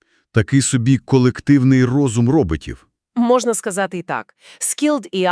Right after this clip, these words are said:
Speaker 2: I фактично створює власну унікальну базу даних фізичних взаємодій. До речі, вони наголошують, що є вбудовані запобіжники.
Speaker 1: Щодо безпеки. От у відео показували підйом сходами, балансування після поштовху.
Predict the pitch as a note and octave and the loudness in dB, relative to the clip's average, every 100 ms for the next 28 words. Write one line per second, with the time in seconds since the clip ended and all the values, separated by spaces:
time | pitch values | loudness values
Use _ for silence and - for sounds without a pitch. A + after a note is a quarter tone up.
0 | A3+ D4 G#3 - C4 - A3+ F#3+ - G3+ | 0 -2 -8 -8 -10 -8 -6 -8 -6 -2
1 | B3 A3+ F3 F3 F#3+ - - C4 B3+ - | 0 0 -2 -2 0 -2 -2 -4 -4 -4
2 | A#3+ G#3 - G3 A#3 A3 F3+ F3+ F3+ E3 | -4 -2 -2 -2 -2 -2 0 -2 -2 -2
3 | E3 F3 F3 G#3+ D#3+ D#3+ - E3 D3+ E3+ | 0 -2 -6 -8 -6 -6 -6 -6 -4 -4
4 | F#3+ F#3+ D#3+ - _ _ _ _ _ - | -2 -4 -6 -10 _ _ _ _ _ -6
5 | F#3 B3+ D#4 - B3+ - E3+ G#3+ C#4 A3+ | -2 0 -2 -4 -6 -4 -2 0 0 -2
6 | G#3+ A#3 A#3 A3+ G3 - G3+ F3+ G3+ D#3 | 0 -2 -2 -4 -6 -6 -6 -4 -4 -4
7 | D3 F#3 G3+ A#3 A#3 A3+ A3 F3 F3+ F3 | -6 0 2 2 2 -2 -4 -4 -6 -6
8 | D#3+ F#3+ D3 C3+ - - _ _ _ - | -6 -6 -6 -8 -12 -20 _ _ _ -12
9 | - D3 A2+ G2+ G2 - C#2+ - G#1+ - | -2 0 0 0 -4 -6 -8 -10 -20 -20
10 | - F2 A#2+ C#3 - C3+ E3+ G3 D3+ A2+ | -20 -8 -4 -4 -6 -8 -4 -2 -2 -2
11 | G#2+ E3 C#3 A2+ G#2+ F#2+ G#2 D3 E3+ - | -4 -4 -2 -2 -4 -4 -6 -6 -6 -8
12 | - A2 F#2 F2 F2 E2+ - _ - G2+ | -4 -2 -2 -4 -6 -8 -14 _ -8 -4
13 | C3+ C#3 D#3 D3+ G3 E3+ B2 - A#2 - | -2 -2 -6 -4 -4 -4 -6 -4 -4 -2
14 | B2 G2+ - F2+ - F2+ | -4 -4 -6 -10 -8 -10